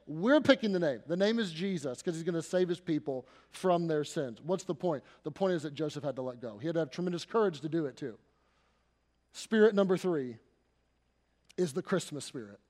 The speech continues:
And on this one, I don't mean spirit as in the Holy Spirit or in it as an angel spirit. I mean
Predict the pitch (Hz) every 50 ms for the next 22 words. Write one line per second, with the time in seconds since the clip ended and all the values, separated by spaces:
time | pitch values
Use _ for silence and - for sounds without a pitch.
0 | _ _ _ _ _ _ _ _ _ _ _ _ _ _ _ _ _ - - _
1 | _ - 226 226 233 233 233 294 285 - 233 220 196 190 190 185 202 214 233 233
2 | 233 220 220 214 208 202 - - - - 247 233 220 202 190 185 - 180 185 196
3 | 185 156 196 196 196 185 165 180 196 208 202 185 - - 185 190 190 190 180 190
4 | 190 196 196 180 190 190 185 180 - - 170 180 151 165 170 180 208 247 254 208
5 | 185 170 151 - - - 165 156 160 160 156 156 156 165 202 214 214 202 196 185
6 | 180 185 180 175 165